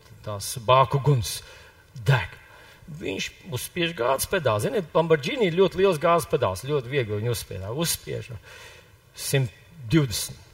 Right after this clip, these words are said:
Policists neatlaižas, simt piecdesmit neatlaižas, simt septiņdesmit. Policists aiz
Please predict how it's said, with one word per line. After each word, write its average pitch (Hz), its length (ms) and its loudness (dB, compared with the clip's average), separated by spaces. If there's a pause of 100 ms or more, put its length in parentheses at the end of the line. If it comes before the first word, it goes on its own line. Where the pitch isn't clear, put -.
(1000)
Policists 110 440 -4
neatlaižas, 101 540 -2
simt 135 220 -6
piecdesmit 117 500 2
neatlaižas, 104 480 -2
simt 143 180 0
septiņdesmit. 151 760 0 (400)
Policists - 440 -2
aiz - 140 4